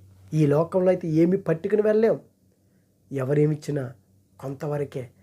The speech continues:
కానీ దేవుడు గనక ఆయన్ని సంతోషపరిచినట్లయితే, ఇదిగో ఆలోచించుము, బలులు అర్పించుట కంటే ఆజ్ఞలను గైకొనుటయు,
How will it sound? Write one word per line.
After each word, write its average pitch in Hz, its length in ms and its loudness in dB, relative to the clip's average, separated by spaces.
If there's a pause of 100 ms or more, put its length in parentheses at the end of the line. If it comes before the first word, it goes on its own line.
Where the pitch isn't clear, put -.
(500)
కానీ 131 220 -4
దేవుడు 170 640 -2
గనక 143 420 -8 (480)
ఆయన్ని 165 380 -2
సంతోషపరిచినట్లయితే, 151 1500 -2 (220)
ఇదిగో 139 440 0
ఆలోచించుము, 196 640 2 (380)
బలులు 165 360 8
అర్పించుట 214 460 2
కంటే 226 260 2
ఆజ్ఞలను 175 520 2
గైకొనుటయు, 220 760 4